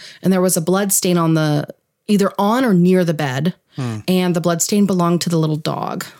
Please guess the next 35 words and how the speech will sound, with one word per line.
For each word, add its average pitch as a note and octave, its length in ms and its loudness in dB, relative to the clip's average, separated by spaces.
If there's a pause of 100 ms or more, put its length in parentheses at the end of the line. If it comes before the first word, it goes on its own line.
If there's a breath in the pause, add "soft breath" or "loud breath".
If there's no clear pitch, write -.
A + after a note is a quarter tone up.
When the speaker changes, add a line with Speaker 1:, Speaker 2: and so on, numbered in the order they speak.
(180)
Speaker 2:
Oh, D3 180 -6
Speaker 1:
And F3+ 120 0
they F3+ 80 2
also, F3+ 320 2
Speaker 2:
jeez. E3 80 0
Speaker 1:
that's F#3 240 -4
when F3+ 120 2
they E3 100 2
found D#3 240 0
the D3 60 0
body C3 300 -4
of - 120 -8
the - 80 -4
dog. - 340 -6
Speaker 2:
Oh. F2+ 360 -14 (500 loud breath)
Speaker 1:
The A3 100 0
living A3+ 300 2
room C4 160 2
and A#3 120 2
downstairs F#3+ 540 0
living F3 280 2
area E3 480 0
were F3+ 140 0
absolutely F3 640 0
ransacked. D3+ 880 -2 (420 loud breath)
The G3 80 0
T A3+ 200 0
V A#3 160 2
was A3 180 2
missing G3 300 2
from F#3+ 160 0
the F3+ 100 0
entertainment F3+ 520 0
center F3+ 320 0
upstairs, D#3 640 -2